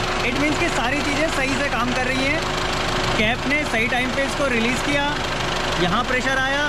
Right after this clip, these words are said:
और जैसा ये निकलने लगा, थोड़ी देर बाद temperature sensor ने सेंस कर लिया कि साहब अब इस fan को चला देना चाहिए, इंजन का temperature बढ़ रहा है। और इसमें दो fan लगे हुए हैं, दोनों चल रहे हैं। fan चल गया,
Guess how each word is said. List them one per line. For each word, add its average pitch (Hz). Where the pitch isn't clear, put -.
और 202
जैसा 208
ये 254
निकलने 240
लगा, 269
थोड़ी 302
देर 285
बाद 262
temperature 247
sensor 240
ने 247
सेंस 220
कर 233
लिया 240
कि 277
साहब 254
अब 240
इस 240
fan 208
को 285
चला 214
देना 175
चाहिए, 180
इंजन 214
का 220
temperature 208
बढ़ 147
रहा 131
है। 110
और 135
इसमें 240
दो 240
fan 269
लगे 262
हुए 269
हैं, 330
दोनों 240
चल 190
रहे 139
हैं। 113
fan 185
चल 226
गया, 269